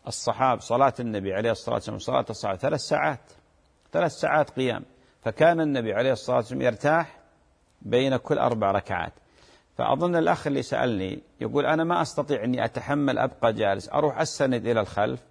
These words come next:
ثم إذا أقيمت الصلاة رجع"، ما، ما في بأس ولله الحمد والمنة.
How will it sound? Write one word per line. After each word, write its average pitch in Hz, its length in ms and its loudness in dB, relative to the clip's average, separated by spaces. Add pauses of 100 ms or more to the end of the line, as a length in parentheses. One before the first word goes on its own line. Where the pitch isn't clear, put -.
(240)
ثم 170 240 0
إذا 135 220 2
أقيمت 131 480 0
الصلاة 143 460 0 (520)
رجع"، 143 560 0
ما، 349 240 -10
ما 185 160 -6
في 143 160 -2
بأس 123 320 -2
ولله 107 340 0
الحمد 123 300 -4
والمنة. 87 340 -6